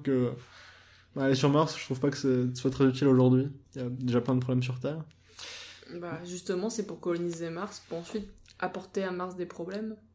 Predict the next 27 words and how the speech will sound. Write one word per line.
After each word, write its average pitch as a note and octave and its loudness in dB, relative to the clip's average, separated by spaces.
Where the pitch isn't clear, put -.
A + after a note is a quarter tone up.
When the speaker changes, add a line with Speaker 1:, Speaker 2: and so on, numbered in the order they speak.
Speaker 1:
Voilà, A#2+ 2
on B2+ -4
déplace B2 0
les B2 0
problèmes, E3+ 0
finalement. A#2+ -4
Speaker 2:
Bah - -6
oui, C4 -4
bah, - -10
à - -10
la - -4
base, A3+ -2
quoi. - -12
Enfin, - -14
je F3+ -8
sais E3+ -4
pas, A3 -10
tous - -2
les G3+ 0
humains E3+ -2
font - -10
ça. B3 -2
<laughs> - -8
Speaker 1:
Oui, C3 8
mais, G#2+ 0
pff, - -10
pour, C3+ 6